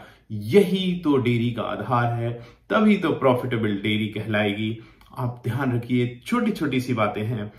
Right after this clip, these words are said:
लेकिन बहुत फायदे की होती हैं। मैं हमेशा बात करता हूँ साइंस के बेस पे या उसके पीछे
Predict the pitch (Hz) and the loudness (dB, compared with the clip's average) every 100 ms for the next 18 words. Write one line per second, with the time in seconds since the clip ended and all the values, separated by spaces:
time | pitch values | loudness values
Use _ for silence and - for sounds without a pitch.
0 | - - 107 107 104 98 87 - 123 123 | -20 -6 -4 -2 -2 -4 -8 -8 -6 -6
1 | - - 113 104 104 104 110 107 98 110 | -8 -6 -2 -2 -2 -4 -6 -6 -4 -4
2 | 110 120 123 - - - 110 120 120 127 | -2 -2 -4 -14 -18 -4 0 0 2 2
3 | 127 127 123 - 120 117 - 110 110 113 | 4 2 -2 0 0 0 -2 -4 -2 -2
4 | 131 151 156 - _ _ - - 185 180 | -2 -2 -6 -16 _ _ -14 0 4 4
5 | 165 123 104 104 - - 107 113 - - | 2 0 0 -2 -4 -6 -4 -6 -12 -20
6 | - 117 156 156 156 - - 147 - 175 | -4 0 2 0 -6 -16 -4 -2 0 -2
7 | 175 175 | -2 -8